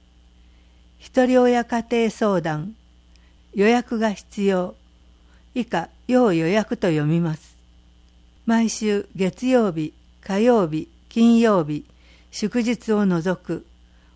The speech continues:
午前九時から午後四時。相談場所、市役所二階。問い合わせ先、子ども未来課。電話八八の二六三一。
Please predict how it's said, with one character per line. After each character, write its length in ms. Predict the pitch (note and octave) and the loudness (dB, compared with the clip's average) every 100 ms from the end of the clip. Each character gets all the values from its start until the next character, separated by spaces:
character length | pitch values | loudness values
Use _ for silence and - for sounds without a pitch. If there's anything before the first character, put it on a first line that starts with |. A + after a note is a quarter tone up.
| - | -4
午 200 | B3 B3+ | 0 2
前 240 | A3 F3 | 2 0
九 160 | - A#3 | -2 -4
時 120 | A3 | -4
か 140 | - | -4
ら 220 | D#3 D#3 - | -6 -8 -8
午 180 | G3 G#3 | -4 -2
後 140 | F#3 | 0
四 160 | D#3 E3+ | 0 -2
時。 200 | D3+ - _ _ _ _ _ - | -4 -16 _ _ _ _ _ -10
相 300 | B3+ A#3+ A3 | -2 0 2
談 260 | A3+ G#3+ | 2 2
場 140 | G#3 G3 | 0 -2
所、 280 | G3+ G3 - _ | -4 -6 -8 _
市 220 | - - | -14 -4
役 200 | B3 A#3+ | -4 -4
所 180 | - D#3 | -6 -4
二 180 | C#3 C3+ | -2 -4
階。 380 | - D3+ C#3 G#3+ _ _ _ _ _ - | -6 -6 -8 -12 _ _ _ _ _ -2
問 180 | B3+ B3+ | 0 2
い 60 | |
合 80 | A#3+ | 2
わ 100 | A#3 | 0
せ 160 | G#3+ A3 | -2 -4
先、 460 | A3+ F#3 - F#3 - _ _ - _ | -4 -6 -8 -8 -10 _ _ -20 _
子 160 | - G3+ | -4 0
ど 140 | A#3 | 2
も 140 | A3+ A3+ | 4 2
未 180 | F3 E3+ | 2 0
来 260 | F#3+ F#3+ | 0 -4
課。 300 | F#3 E3+ E3 - _ _ _ - | -6 -10 -12 -16 _ _ _ -6
電 280 | G#3 A3 G#3 | 0 2 2
話 220 | G3 F#3 | 0 -4
八 340 | - G#3 G3+ A#3 | -8 -8 -6 -4
八 320 | A#3+ A#3 F3 | -4 -6 -4
の 200 | D#3 E3+ _ | -4 -6 _
二 260 | F#3+ A3+ A3+ | 0 2 4
六 240 | A3 G#3+ | 0 -4
三 340 | E3+ F#3 F3+ E3 | -8 -4 -2 -2
一。 420 | E3 - E3 D#3 | -4 -8 -12 -12